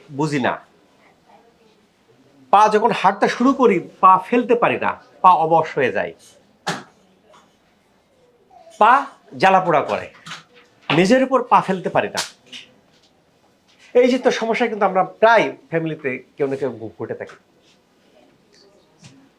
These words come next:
আজকে যে পেশেন্টটা আসছে, এই পেশেন্টটার ইয়েটা, দাঁড়ান, ইনার যে সমস্যা, ইনার সমস্যা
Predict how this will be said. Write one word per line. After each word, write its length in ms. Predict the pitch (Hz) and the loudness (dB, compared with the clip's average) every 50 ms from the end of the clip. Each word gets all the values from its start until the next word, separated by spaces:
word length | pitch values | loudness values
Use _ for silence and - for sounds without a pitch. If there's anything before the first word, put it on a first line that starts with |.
| _ _ | _ _
আজকে 380 | - 165 196 202 - - - 254 | 2 2 2 2 2 0 -2 0
যে 120 | 233 240 | 0 0
পেশেন্টটা 460 | - - 220 - - 247 240 240 - | 0 0 0 0 0 -2 -2 0 -2
আসছে, 760 | 233 - 185 220 240 208 - - - - 220 147 110 101 - - - _ _ _ _ _ _ _ _ _ _ _ _ _ _ _ _ _ _ _ - | 0 2 2 2 2 0 -2 -4 -2 0 2 2 2 0 -4 -10 -20 _ _ _ _ _ _ _ _ _ _ _ _ _ _ _ _ _ _ _ 2
এই 180 | 190 208 214 | 2 4 4
পেশেন্টটার 760 | 214 - 202 175 - 240 240 240 240 262 254 262 262 254 - _ _ _ _ _ _ _ _ - | 4 2 0 2 2 0 0 0 0 2 2 2 2 0 -4 _ _ _ _ _ _ _ _ 0
ইয়েটা, 500 | 185 202 202 - - 160 135 135 135 - - - _ _ _ _ _ _ _ - | 4 4 4 4 4 2 2 0 -2 -6 -14 -20 _ _ _ _ _ _ _ -4
দাঁড়ান, 280 | 143 143 135 113 113 117 - - - - - _ _ _ _ _ _ _ _ _ _ _ _ _ _ _ _ _ _ _ _ - - - - - | 0 0 0 0 -2 -6 -12 -16 -20 -20 -20 _ _ _ _ _ _ _ _ _ _ _ _ _ _ _ _ _ _ _ _ -20 -20 -16 -6 -2
ইনার 280 | 185 185 247 277 269 | 0 2 2 2 2
যে 80 | 233 247 | 0 0
সমস্যা, 600 | - - 208 202 202 190 - 240 247 269 285 320 - _ | 0 0 0 -2 -2 0 -2 -2 -2 -2 -4 -10 -16 _
ইনার 240 | 160 160 190 240 240 | -6 -2 0 0 0
সমস্যা 640 | - - - 208 202 214 190 - - 262 285 320 | -2 -4 -6 -4 -4 -4 -4 -4 -2 -2 -2 -2